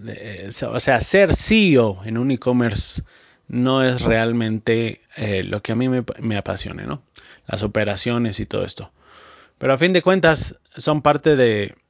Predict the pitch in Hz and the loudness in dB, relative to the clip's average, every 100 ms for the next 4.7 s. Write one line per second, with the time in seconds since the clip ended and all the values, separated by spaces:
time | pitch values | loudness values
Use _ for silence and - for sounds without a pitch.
0 | _ 147 143 - - 147 139 139 135 135 | _ -4 2 2 2 0 2 0 0 2
1 | 123 120 - 117 104 107 123 151 113 98 | 2 2 0 -2 -2 -4 0 0 0 -4
2 | - - 117 120 113 117 123 123 113 117 | -10 -6 -2 2 2 0 0 0 0 0
3 | 117 120 113 120 117 110 113 110 110 101 | -2 -4 -6 -6 -6 -2 -2 -2 -4 -2
4 | 104 104 - 104 95 - | -2 -2 -2 -2 -2 -6